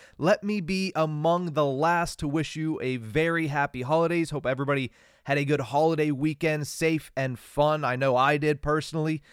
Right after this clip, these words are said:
Headed back home to Pennsylvania. Got a couple of Pittsburgh Penguins items on the Christmas list that I got, but it should be a fun and happy New Year coming up this next weekend. And for the Pittsburgh Penguins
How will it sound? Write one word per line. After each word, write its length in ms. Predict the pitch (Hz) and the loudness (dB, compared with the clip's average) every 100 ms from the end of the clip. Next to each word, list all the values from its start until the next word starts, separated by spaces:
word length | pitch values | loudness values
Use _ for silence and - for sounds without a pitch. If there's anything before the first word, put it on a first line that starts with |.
| - _ | -20 _
Headed 220 | 120 117 | -4 -2
back 240 | 123 120 - | 0 0 0
home 200 | 139 127 | -2 -2
to 100 | - | -4
Pennsylvania. 800 | 135 131 117 156 202 202 202 175 _ _ _ - | -4 -4 -2 0 2 2 0 -2 _ _ _ -4
Got 160 | 123 120 | -2 0
a 20 | |
couple 460 | - 123 - 127 | 0 -2 0 0
of 180 | 123 117 | 2 0
Pittsburgh 480 | - 143 - 135 120 - | -2 -6 -2 -2 -2 -4
Penguins 560 | 165 185 190 190 180 | -2 0 2 0 2
items 500 | 190 190 196 202 180 | 4 6 4 2 2
on 200 | 170 180 | 2 2
the 80 | 185 | 0
Christmas 560 | - 196 185 185 180 165 | -2 -2 -4 -4 -6 -4
list 340 | 190 202 - | -2 -2 -4
that 160 | 170 170 | -2 0
I 140 | 165 | 0
got, 320 | 160 175 190 _ _ - - - | 2 0 0 _ _ -20 -10 0
but 260 | 160 - _ _ | 0 0 _ _
it 120 | 160 | -4
should 300 | 147 - 175 | -2 0 0
be 300 | 147 165 160 - | 2 0 0 0
a 180 | 139 131 | -2 -2
fun 400 | - 151 151 147 | -2 2 2 2
and 120 | 131 | -2
happy 400 | 131 139 135 120 | 0 0 0 -2
New 140 | 127 | 0
Year 240 | 131 131 127 | 2 2 0
coming 320 | 131 127 127 | -2 0 0
up 160 | 117 | 0
this 200 | 107 127 | 0 -2
next 320 | 131 127 123 120 | 0 -2 -2 -4
weekend. 440 | 127 113 139 139 | -6 0 0 0
And 120 | 131 | -2
for 120 | 156 | -2
the 40 | 147 | -2
Pittsburgh 460 | 202 - 214 190 | -2 -2 -2 -2
Penguins 560 | 196 226 240 233 208 - | 0 2 2 0 -2 -10